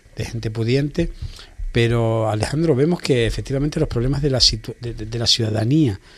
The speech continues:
en Canarias siguen siendo los mismos. Sueldos bajos, eh, falta de vivienda. Eh, su consejera en el Cabildo de Fuerteventura también es de su mismo partido, son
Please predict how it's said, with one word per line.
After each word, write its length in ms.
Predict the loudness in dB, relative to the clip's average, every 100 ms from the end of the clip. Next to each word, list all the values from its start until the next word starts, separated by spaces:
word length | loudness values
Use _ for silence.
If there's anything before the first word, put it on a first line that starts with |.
| -20 -20 -20 -10
en 360 | -4 -2 -2 -4
Canarias 600 | -2 0 0 2 0 -2 -12 -14
siguen 240 | -4 2 2
siendo 200 | 4 0
los 120 | 0
mismos. 220 | -2 -6 -14 -20 -20 -18 -16
Sueldos 340 | -10 -6 -4
bajos, 340 | 0 0 -2 -10 -16 -20 -20 -12
eh, 500 | -8 -8 -10 -12 -12
falta 260 | -8 -6 -4
de 120 | -2
vivienda. 580 | -2 0 0 0 -4 -6 -16 -20 -20 _
Eh, 80 | -20 -16 -6
su 220 | -2 0
consejera 540 | 2 4 4 6 6
en 80 | 6
el 220 | 4 2
Cabildo 300 | 0 0 0
de 60 | -2
Fuerteventura 520 | -4 -4 -4 -4 -4
también 260 | -2 -2 -2
es 60 |
de 60 | -2
su 120 | -4
mismo 200 | -2 -2
partido, 380 | -2 -6 -4 -4
son 260 | -2 -4